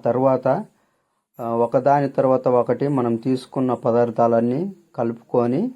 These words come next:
ఆ తర్వాత ఒక డ్రమ్ములో పోయాలి. చివరిగా మనం డ్రమ్ములో మూత్రం పోయాలి. పోసి అన్నీ బాగా కలిసేలా ఐదు నుండి పది నిమిషాలు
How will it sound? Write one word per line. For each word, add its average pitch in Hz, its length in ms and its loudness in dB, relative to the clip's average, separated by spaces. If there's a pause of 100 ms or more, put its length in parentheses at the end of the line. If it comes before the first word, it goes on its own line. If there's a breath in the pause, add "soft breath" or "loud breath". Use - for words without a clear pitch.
(680)
ఆ 117 120 -16
తర్వాత 131 460 0 (580)
ఒక 127 160 -8
డ్రమ్ములో 123 520 2 (140)
పోయాలి. 117 480 4 (960)
చివరిగా 151 560 2 (640)
మనం 123 240 -6 (240)
డ్రమ్ములో 135 520 2 (400)
మూత్రం 139 560 0
పోయాలి. 123 540 2 (2500)
పోసి 139 400 -4
అన్నీ 131 300 4 (120)
బాగా 131 300 4 (140)
కలిసేలా 127 580 2
ఐదు 120 220 2
నుండి 131 300 0
పది 127 280 0
నిమిషాలు 123 560 0